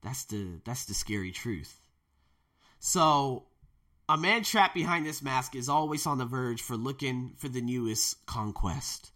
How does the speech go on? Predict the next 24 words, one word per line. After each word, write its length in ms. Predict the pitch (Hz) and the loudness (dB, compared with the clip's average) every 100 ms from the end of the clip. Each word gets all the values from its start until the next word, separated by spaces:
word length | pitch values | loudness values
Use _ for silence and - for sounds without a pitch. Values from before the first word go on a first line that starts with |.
| _ _ _ - | _ _ _ -8
the 80 | 123 | -4
next 260 | 113 - | -4 -4
girl 220 | - 120 104 | -4 -2 -2
in 100 | 90 | 0
line. 400 | 87 76 69 - - - - - - - - | -2 -2 -6 -8 -12 -16 -18 -20 -20 -12 -2
Man, 100 | 143 | 0
I 40 | |
see 160 | 151 113 | 0 -4
a 40 | |
lot 200 | 101 95 | -4 -4
of 60 | 90 | -4
men 160 | 90 | -6
out 120 | 90 80 | -8 -10
here 200 | 101 90 | -10 -10
suffering 420 | 104 85 - 85 | -8 -10 -12 -14
from 160 | 87 | -12
that. 140 | 85 87 | -12 -10
Remember, 260 | 120 151 | -8 -6
I 60 | 113 | -6
told 280 | - 156 113 | -8 -8 -8
you 60 | |
guys 220 | 104 107 98 | -8 -8 -6
about 260 | 98 92 | -6 -6
the, 260 | 98 82 | -8 -10